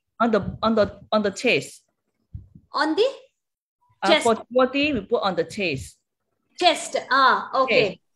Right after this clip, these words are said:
Speaker 1: If for non-devotee, we can put on the chest or at the back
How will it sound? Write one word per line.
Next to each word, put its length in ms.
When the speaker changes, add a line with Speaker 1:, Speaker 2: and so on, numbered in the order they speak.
Speaker 1:
If 200
for 160
non-devotee, 880
we 100
can 220
put 160
on 80
the 160
chest 400
or 280
at 120
the 80
back 240